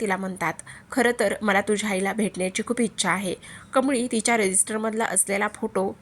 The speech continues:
शोधून त्यांना दाखवण्याचा प्रयत्न करते, पण तिला काही तो फोटो सापडत नाही. तेव्हा निंगी म्हणते,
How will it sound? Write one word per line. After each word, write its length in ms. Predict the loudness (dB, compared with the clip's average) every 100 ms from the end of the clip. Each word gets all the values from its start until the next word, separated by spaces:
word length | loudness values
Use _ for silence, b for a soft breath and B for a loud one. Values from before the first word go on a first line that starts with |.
| -4
शोधून 320 | 0 2 2
त्यांना 280 | 0 0 0
दाखवण्याचा 560 | 0 0 -2 -2 -2 0
प्रयत्न 380 | 2 0 0 -4
करते, 400 | -6 -4 -4 B B B B 2
पण 180 | 4 4
तिला 160 | 2 2
काही 200 | 0 0
तो 100 | -2
फोटो 340 | -2 -2 0
सापडत 420 | 0 0 0 -2
नाही. 280 | -2 -4 -6 -10 -8 -6
तेव्हा 240 | -2 0
निंगी 280 | 0 0 0
म्हणते, 380 | 0 0 0